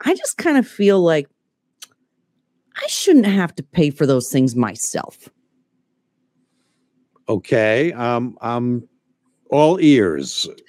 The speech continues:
Speaker 2: Wh-,
Speaker 1: So
Speaker 2: why
Speaker 1: I'm
Speaker 2: not?
Speaker 1: gonna
Speaker 2: Because everyone else does.
Speaker 1: I'm just, you know, but, you know, I'm really trying to channel Congress right now, okay?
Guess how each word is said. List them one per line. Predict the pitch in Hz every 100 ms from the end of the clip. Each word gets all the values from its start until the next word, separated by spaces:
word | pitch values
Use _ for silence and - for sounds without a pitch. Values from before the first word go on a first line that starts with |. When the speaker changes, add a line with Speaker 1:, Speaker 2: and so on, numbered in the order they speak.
| -
Speaker 2:
Wh-, | 110 -
Speaker 1:
So | - 311
Speaker 2:
why | 160
Speaker 1:
I'm | 190
Speaker 2:
not? | 359 403
Speaker 1:
gonna | 302 226 - _ _ -
Speaker 2:
Because | 151 156 143 -
everyone | 165 175 165 151
else | 170 190
does. | - 90 80 131 156 -
Speaker 1:
I'm | 339 539 -
just, | 605 -
you | 392 508
know, | 523 508 494
but, | - -
you | 339
know, | 392 494 -
I'm | - 523 -
really | 466 370 302
trying | - 277 196
to | -
channel | 240 233 240 226 202
Congress | - - 185 196 202 226 220 -
right | 226 233
now, | 220 226 233 233 -
okay? | 190 - 208